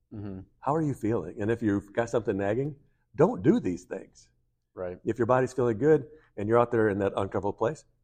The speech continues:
Speaker 2: maybe push it just a little bit and see what happens, and bring yourself back down and, you know, vary the duration, vary the intensity that you're pushing, and, and see what happens.
Speaker 1: Mm-hmm. And so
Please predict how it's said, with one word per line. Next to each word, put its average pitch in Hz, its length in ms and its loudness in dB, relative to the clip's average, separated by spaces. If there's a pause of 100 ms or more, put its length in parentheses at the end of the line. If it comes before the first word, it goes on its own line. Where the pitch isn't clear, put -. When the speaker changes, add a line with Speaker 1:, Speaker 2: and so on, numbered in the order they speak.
(100)
Speaker 2:
maybe 175 300 -2
push - 360 -8
it 110 100 -8
just 98 160 -6
a - 40 -18
little 87 100 -4
bit 117 200 -4
and 101 80 -14
see - 80 -10
what 123 140 -6
happens, 104 320 -8
and 92 100 -8
bring 117 160 -2
yourself 107 260 -8
back 98 220 -6
down 104 240 -6
and, 87 140 -10 (420)
you 82 80 -12
know, 80 220 -10 (200)
vary 107 320 0
the 98 240 0 (120)
duration, 107 600 -2
vary 95 280 0
the 101 280 -4 (520)
intensity 123 500 -8
that - 60 -2
you're 117 80 -2
pushing, 127 400 -4 (440)
and, 160 140 -8 (160)
and 143 160 -10
see - 340 -12
what 92 140 -10
happens. - 460 -14 (280)
Speaker 1:
Mm-hmm. 98 260 -12 (460)
And 113 240 -6
so 104 580 -4